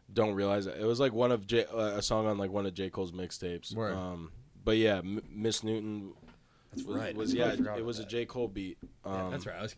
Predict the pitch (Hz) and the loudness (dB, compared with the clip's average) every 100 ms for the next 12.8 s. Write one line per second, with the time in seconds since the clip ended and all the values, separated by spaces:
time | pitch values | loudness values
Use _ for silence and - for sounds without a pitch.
0 | - 135 180 170 165 165 - 95 90 135 | -2 2 6 8 8 6 2 -6 0 4
1 | 104 110 135 110 - 123 - 123 - _ | 4 4 2 0 -8 -10 -4 -4 -4 _
2 | _ - - - - - - 151 107 127 | _ -20 -20 -20 -20 -10 -2 0 4 4
3 | 120 98 104 85 78 82 78 92 85 - | 4 -2 -6 -10 -10 -14 -12 -10 -6 4
4 | 127 147 120 120 139 147 156 156 156 127 | 10 12 10 8 4 6 4 4 4 6
5 | 151 139 135 123 151 - - 143 127 110 | 6 4 0 6 6 6 6 8 8 6
6 | - 123 139 107 107 120 135 147 135 135 | -2 6 8 8 4 4 6 4 4 2
7 | 110 113 120 110 - 113 107 - 104 - | 4 4 4 2 2 2 2 2 -4 -4
8 | 104 98 87 92 98 95 92 90 - - | -2 -2 -4 -4 -2 -2 -4 -6 -6 -6
9 | 95 92 _ 104 95 113 101 92 87 87 | -6 -6 _ -12 -6 -6 -6 -8 -10 -8
10 | 85 - - _ - - - - _ _ | -10 -12 -20 _ -20 -20 -20 -20 _ _
11 | - 101 95 92 87 76 82 82 85 82 | -10 -6 -4 -4 -8 -6 -4 -4 -4 -6
12 | 82 - - - - 80 78 76 | -8 -12 -18 -20 -14 -12 -10 -10